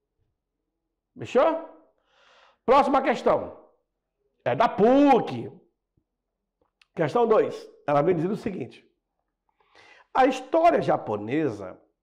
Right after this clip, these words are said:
desenvolveu-se aceleradamente no pós-Segunda Guerra Mundial.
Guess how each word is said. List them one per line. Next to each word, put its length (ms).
desenvolveu-se 1400
aceleradamente 1300
no 220
pós-Segunda 580
Guerra 200
Mundial. 680